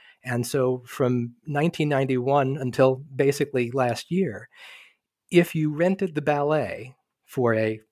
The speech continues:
concert performance, the, the ma-, orchestral materials that you got were Xeroxes of these hand-copied parts that had been made for the Graham Company,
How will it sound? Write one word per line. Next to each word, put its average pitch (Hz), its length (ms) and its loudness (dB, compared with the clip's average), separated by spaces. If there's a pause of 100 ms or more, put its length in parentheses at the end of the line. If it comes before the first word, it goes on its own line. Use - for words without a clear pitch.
concert 131 440 0
performance, 117 760 -2 (640)
the, 127 320 -2 (140)
the 131 120 2
ma-, 131 100 2 (160)
orchestral 156 600 -2
materials 143 500 0
that 123 180 -2
you 120 60 0
got 117 360 -2
were 120 320 0 (160)
Xeroxes 123 1200 -2 (380)
of 127 200 -2
these 123 200 0
hand-copied 156 800 -2
parts 143 360 2
that 123 100 -2
had 120 80 -2
been 120 140 0
made 123 200 2
for 123 120 -8
the 123 60 -4
Graham 139 340 0
Company, 110 440 -4